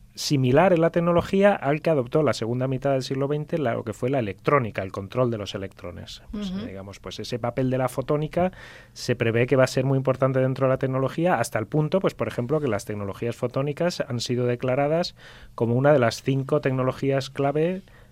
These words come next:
Speaker 1: para el desarrollo, eh, económico por la Unión Europea y, pues, recientemente, pues, por ejemplo, el, el,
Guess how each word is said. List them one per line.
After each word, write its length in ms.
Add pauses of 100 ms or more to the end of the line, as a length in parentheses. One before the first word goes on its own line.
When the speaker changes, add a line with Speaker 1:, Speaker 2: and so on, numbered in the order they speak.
Speaker 1:
para 160
el 80
desarrollo, 920
eh, 440 (120)
económico 680
por 100
la 80
Unión 240
Europea 580
y, 340
pues, 180
recientemente, 580
pues, 140
por 80
ejemplo, 340
el, 220
el, 360